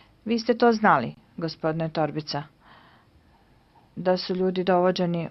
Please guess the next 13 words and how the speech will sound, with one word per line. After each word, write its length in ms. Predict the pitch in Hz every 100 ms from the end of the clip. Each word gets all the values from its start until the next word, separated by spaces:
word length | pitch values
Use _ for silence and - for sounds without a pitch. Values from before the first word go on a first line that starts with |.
| -
u 300 | 170 156 - - - - _ _
policijsku 540 | 220 214 214 202 -
stanicu, 760 | 185 - 185 196 202 - 240 226
da 180 | 202 214
su 160 | 208 190
ih 120 | 180
tu 260 | - 175 175
saslušavali 840 | 175 170 170 - 156 156 160 165 -
i 100 | 196
tukli, 420 | 180 127 - 147
je 80 | 165
li 120 | 180
tako? 360 | 180 156 135